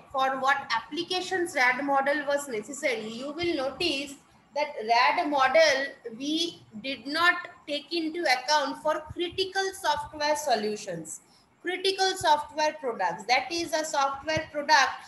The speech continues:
suppose a biometric software, it is biometric is now online. So biometric is very critical because, uh,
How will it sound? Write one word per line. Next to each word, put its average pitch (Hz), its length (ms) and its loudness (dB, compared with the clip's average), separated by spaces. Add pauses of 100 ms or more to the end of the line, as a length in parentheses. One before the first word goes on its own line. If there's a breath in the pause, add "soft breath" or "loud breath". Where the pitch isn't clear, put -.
(180 loud breath)
suppose 359 380 2
a 339 100 4
biometric 254 720 4 (800)
software, 277 580 2
it 240 140 -8
is 277 140 -6
biometric 269 600 4
is 277 160 -6
now 285 160 4
online. 277 560 2 (400 soft breath)
So 381 200 -2
biometric 359 760 2
is 330 120 -6
very 320 300 0
critical 226 580 -4
because, 254 680 2 (420 soft breath)
uh, 233 400 4